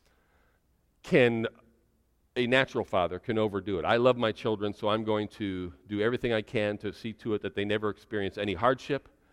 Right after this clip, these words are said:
I'm going to make sure that they have all the money that I can possibly give them, and I'm not going to saddle them with any responsibility because to love them means to make their life easy and comfortable." That's not good parenting, is it?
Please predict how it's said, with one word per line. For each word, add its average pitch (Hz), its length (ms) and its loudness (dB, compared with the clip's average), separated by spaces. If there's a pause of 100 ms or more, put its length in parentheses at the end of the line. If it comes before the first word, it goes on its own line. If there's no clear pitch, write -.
(220)
I'm 104 140 -2
going 104 200 0
to 101 60 -2
make 104 180 -2
sure 110 280 -2
that 104 160 -2
they 101 120 0
have 98 160 2
all 131 300 10
the 127 100 4
money 123 320 2
that 107 200 2
I 101 60 0
can 98 140 -4
possibly 120 480 -2
give 120 200 -2
them, 123 200 -2 (440)
and 107 140 2
I'm 107 120 2
not 113 180 4
going 113 200 0
to 101 40 -4
saddle 135 340 2
them 127 140 4
with 120 140 0
any 123 160 2
responsibility 123 720 2
because 110 360 -4
to 117 120 -8
love 139 220 8
them 139 180 4
means 127 220 0
to - 80 -8
make 113 180 -2
their 104 120 -2
life 98 260 0
easy 139 320 0
and 110 100 -2
comfortable." 127 480 -2 (240)
That's 247 220 -2
not 214 240 8
good 180 160 4
parenting, 143 460 4
is 110 160 -2
it? 82 100 -12